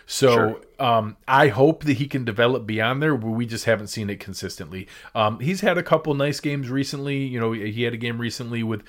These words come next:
Speaker 1: you know, maybe four catches for sixty yards and a touchdown, but that's probably his best game on the year just 'cause he hasn't been able to consistently put it together. And, you know, in a,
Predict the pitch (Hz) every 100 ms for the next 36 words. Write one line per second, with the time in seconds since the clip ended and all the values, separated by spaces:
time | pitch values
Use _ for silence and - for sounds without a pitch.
0 | - - - 127 117 107 104 _ 110 123
1 | 104 107 - 117 107 113 104 110 - 107
2 | - - 117 110 107 104 107 101 120 120
3 | - 131 131 - - 117 117 - 127 117
4 | 113 104 - 110 - 107 101 98 95 92
5 | 104 104 98 107 - 107 107 101 107 98
6 | 107 92 101 98 95 95 98 113 104 101
7 | 95 123 135 135 143 143 127 123 113 -
8 | - - - - 143 113 95 _ _ _
9 | - 135 120 104 101